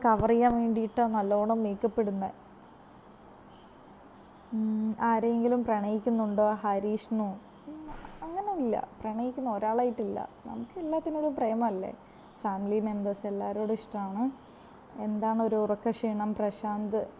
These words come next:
ആ, പടപ്പയിൽ. ആ, ഉറക്കക്ഷീണമല്ല, നമ്മളിപ്പോൾ travel ചെയ്ത് വന്നതാണ് ട്രിവാൻഡ്രത്തു നിന്ന് കൊച്ചിയിലേക്ക്. അത് സ്പീഡിലൊക്കെ drive ചെയ്ത് വന്നതിൻ്റെ ക്ഷീണമായിരിക്കും.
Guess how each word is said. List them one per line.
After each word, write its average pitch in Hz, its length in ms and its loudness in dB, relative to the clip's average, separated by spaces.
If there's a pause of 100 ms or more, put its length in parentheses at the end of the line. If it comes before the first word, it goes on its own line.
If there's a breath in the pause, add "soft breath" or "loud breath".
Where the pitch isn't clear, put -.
(120)
ആ, 202 200 -4 (120)
പടപ്പയിൽ. 202 640 -2 (380 loud breath)
ആ, 214 420 0
ഉറക്കക്ഷീണമല്ല, 262 1080 6
നമ്മളിപ്പോൾ 220 420 4
travel 220 340 4
ചെയ്ത് 247 240 6
വന്നതാണ് 214 1120 2
ട്രിവാൻഡ്രത്തു 202 560 -4
നിന്ന് 220 220 -2
കൊച്ചിയിലേക്ക്. 214 460 -2
അത് 202 140 0
സ്പീഡിലൊക്കെ 233 920 -2
drive 214 360 0
ചെയ്ത് 226 180 2
വന്നതിൻ്റെ 214 560 0
ക്ഷീണമായിരിക്കും. 214 920 -2